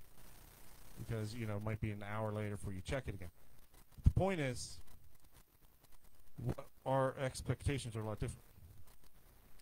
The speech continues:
And then, going back to what I said, they also did a sur-, Pew survey found this. Forty-two percent of women owned either Xbox or PlayStation, PlayStation, compared to thirty percent, thirty-seven percent of men.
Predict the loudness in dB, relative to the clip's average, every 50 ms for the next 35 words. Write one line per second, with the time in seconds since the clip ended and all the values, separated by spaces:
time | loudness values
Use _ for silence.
0 | -10 -10 -10 -10 -12 -14 -16 -18 -20 -20 -12 -6 -4 0 2 2 4 4 2 2
1 | -2 -6 -12 -18 -20 -8 -2 2 2 4 6 4 4 4 4 2 2 2 2 0
2 | 0 0 0 0 2 2 2 2 2 0 0 0 0 0 0 -2 -2 -2 -2 -2
3 | -4 -8 -10 -6 -2 0 0 2 2 2 2 2 2 2 4 4 4 4 4 2
4 | 2 2 0 0 0 0 -2 -2 -2 -4 -4 -6 -6 -6 -6 -8 -8 -10 -14 -16
5 | -4 4 8 10 12 12 10 8 4 2 2 4 4 4 4 2 0 0 0 2
6 | 2 2 2 2 2 2 4 4 2 2 4 4 4 6 6 4 4 4 4 4
7 | 6 6 6 4 4 2 4 4 4 4 4 4 0 0 2 4 4 4 4 4
8 | 2 2 2 0 -2 -6 -6 -8 -8 -10 -10 -2 2 6 6 6 6 6 4 2
9 | 0 0 -2 -6 -10 -10 -10 -12 -10 -8 -6 2 6 8 8 8 8 6 4 2
10 | 6 8 8 8 8 6 4 0 -2 -2 0 0 0 2 2 2 0 0 0 -4
11 | -10 -20 -20 -12 4 8 8 8 8 8 6 4 4 4 4 2 2 2 2 -2
12 | -2 -2 -2 -2 -2 -2